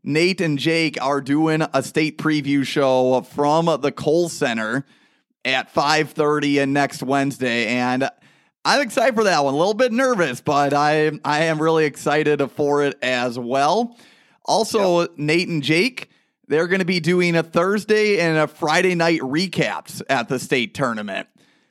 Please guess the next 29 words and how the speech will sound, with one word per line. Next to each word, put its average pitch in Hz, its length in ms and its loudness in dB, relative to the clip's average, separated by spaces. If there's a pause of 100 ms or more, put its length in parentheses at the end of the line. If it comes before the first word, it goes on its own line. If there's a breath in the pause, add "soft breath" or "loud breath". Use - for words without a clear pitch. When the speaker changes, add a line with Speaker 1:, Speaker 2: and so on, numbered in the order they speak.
(120 soft breath)
Speaker 1:
So 135 340 2
that'll 139 240 4
be 143 140 0
pretty 147 260 -2
cool. 143 300 0
I 139 60 2
know 139 140 2
they 143 120 2
did 139 160 0
it 127 160 -6
Thursday 143 520 0
last 135 480 0
year. 147 380 0 (640 soft breath)
So 131 340 2
that'll 139 160 2
be 143 140 0
a 127 40 0
fun 135 540 -2
watch 131 640 -4 (240)
after 131 560 0
the 131 160 -2
wrestling. 135 800 0 (600 soft breath)
Steve, 208 500 0
the 175 100 2
bracket 170 480 0
reveal, 202 840 -2
uh, - 40 -12 (220)
I 147 200 2
just 175 500 -4